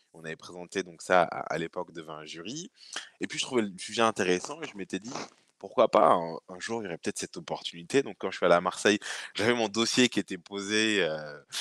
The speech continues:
heu, sur le, le, le coin de mon, de mon chevet et quand je suis allé à Paris, je l'ai emmené avec moi et, et pareil sur le coin de mon chevet. Et puis, c'est vrai qu'en commençant m-, mon,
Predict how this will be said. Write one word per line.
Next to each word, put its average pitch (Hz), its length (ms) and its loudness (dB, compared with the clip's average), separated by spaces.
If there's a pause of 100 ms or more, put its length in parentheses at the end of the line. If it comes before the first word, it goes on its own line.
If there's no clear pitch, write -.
(280)
heu, - 300 -4
sur 110 300 -4
le, 101 100 -8
le, 95 180 -12
le 90 140 -18
coin 117 300 -2
de 110 80 -10
mon, 90 220 -20
de 87 160 -20
mon 87 100 -20
chevet 123 480 -2
et 135 40 -4
quand 104 140 -14
je - 60 -14
suis 101 100 -2
allé 87 100 4
à 80 100 2
Paris, 113 380 -4
je 120 60 -10
l'ai 110 80 -4
emmené 92 220 -10
avec 78 280 -10
moi 139 240 -20 (200)
et, 147 140 -4 (500)
et 131 140 2
pareil 127 360 2
sur 123 160 -14
le 104 60 -16
coin 131 160 -14
de 123 60 -20
mon 107 120 -20
chevet. 95 320 -14
Et 85 60 -12
puis, 185 320 -16 (840)
c'est - 140 -8
vrai 135 100 -2
qu'en 104 120 -8
commençant 101 440 -12
m-, 95 120 -14 (280)
mon, 80 260 -20